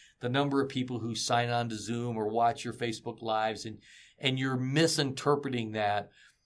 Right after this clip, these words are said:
as failure. Back just two podcasts ago, one thirty-nine, I talked about the definition of success. If you're discouraged, I, I hope you'll go back and watch that, because that whole podcast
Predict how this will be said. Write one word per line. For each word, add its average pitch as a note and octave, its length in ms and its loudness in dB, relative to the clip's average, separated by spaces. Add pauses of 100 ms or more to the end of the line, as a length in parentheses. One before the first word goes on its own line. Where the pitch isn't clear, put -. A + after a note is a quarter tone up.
(260)
as - 540 2
failure. G#2+ 640 0 (760)
Back C#3 460 4
just C#3 240 -4
two D#3 140 2
podcasts A#2+ 580 0
ago, A2 240 -2
one A#2 220 -2
thirty-nine, G#2+ 600 -6
I A2+ 60 -10
talked B2+ 340 -2
about A#2 220 -4
the A2 80 -6
definition A2 640 -6
of G2 100 -10
success. - 640 -12 (360)
If C#3+ 160 0
you're F#3 120 4
discouraged, D3 800 2
I, D3 240 0
I D3 200 -6
hope D3 260 -4
you'll C3 120 -2
go A#2+ 120 -4
back A#2 300 0
and A2+ 120 -8
watch G#2+ 340 -4
that, G2+ 260 -6
because A2 260 -6
that B2 200 2
whole C#3 340 -2
podcast A#2+ 640 0